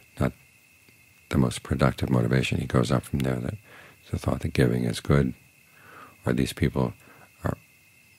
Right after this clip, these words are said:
poor and hungry, I have more than enough, it's not right that I don't share with them.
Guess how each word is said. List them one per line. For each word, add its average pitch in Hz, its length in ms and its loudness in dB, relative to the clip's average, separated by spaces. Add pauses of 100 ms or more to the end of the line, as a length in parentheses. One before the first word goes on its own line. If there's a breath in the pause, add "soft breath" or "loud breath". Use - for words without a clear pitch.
(140)
poor 67 280 2
and 58 120 0
hungry, 67 440 2 (420)
I 65 160 0
have - 400 -4 (160)
more 71 240 -2
than 67 160 0
enough, 64 320 0
it's - 180 -10
not - 160 0
right 65 200 0
that 64 120 -2
I 64 60 -2
don't 62 240 -4
share 67 200 -4
with 65 120 -6
them. 65 160 -8